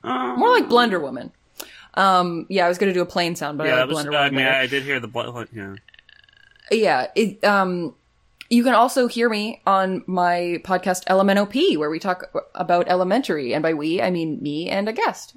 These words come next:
Speaker 2: And we just, uh, put out an episode last week, and we're about to put out another episode that might have already come out before this episode of
Speaker 1: Damn,
Speaker 2: Zero to Zero
Speaker 1: you're on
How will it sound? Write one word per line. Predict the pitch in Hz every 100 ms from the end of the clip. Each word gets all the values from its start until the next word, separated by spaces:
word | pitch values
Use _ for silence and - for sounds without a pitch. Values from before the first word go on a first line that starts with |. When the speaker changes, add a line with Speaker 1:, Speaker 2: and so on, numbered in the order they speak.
| _
Speaker 2:
And | - 165 165 165
we | 180
just, | - 170 175 - - - 175
uh, | 180
put | - 185
out | 180
an | 175 -
episode | 165 - 160
last | 151 160 208
week, | 247 -
and | 202
we're | 190
about | 180 196 262
to | 269
put | 240
out | 214 202
another | 208 220 -
episode | 190 196 208 208 _ _ _ _ _ - - - 180 -
that | 190 180
might | 190 202
have | 208 185 - - - -
already | 202 208
come | 202 220
out | 226 226 -
before | 202 - 220 220
this | 220 226 - - -
episode | 220 220 247
of | 247 -
Speaker 1:
Damn, | 269
Speaker 2:
Zero | 262 262
to |
Zero | 302
Speaker 1:
you're |
on | 349